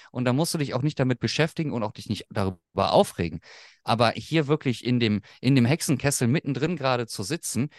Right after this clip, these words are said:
nicht beim J W R-Podcast, ne? Wir sind ja alle hier lieb und alle Zuschauerinnen und Zuschauer sind ja die besten Freunde, die wir haben und das merken wir auch in den Live-Premieren jedes Mal, dass wir die beste Community haben. Da gibt's ein, zwei Weirdos, aber achtundneunzig Prozent davon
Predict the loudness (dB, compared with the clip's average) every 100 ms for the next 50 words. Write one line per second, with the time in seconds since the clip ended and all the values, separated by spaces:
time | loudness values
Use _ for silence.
0 | -6 -6 0 2 2 0 -4 -4 -6 -12
1 | -14 -20 -16 -14 -10 -4 -4 -4 -6 -4
2 | -4 -6 -8 -8 -8 -6 -6 -6 -4 -4
3 | -6 -8 0 2 4 2 -2 -6 -10 -6
4 | -4 -4 -6 -8 -6 -6 -8 -6 -4 -2
5 | -4 -6 -6 -2 -2 -2 -2 -2 -2 -2
6 | -2 -2 -2 -2 -2 -4 -4 -6 -4 -6
7 | -8 -8 -8 -6 -6 -6 -14 -20 _ -8
8 | -4 0 2 2 0 -2 -2 4 6 4
9 | 2 -4 -4 -4 -6 _ -20 -10 -4 -2
10 | 2 2 2 2 2 2 4 2 0 -8
11 | -18 _ -2 2 2 0 2 4 2 -2
12 | -6 -6 -2 -2 0 -2 0 0 -2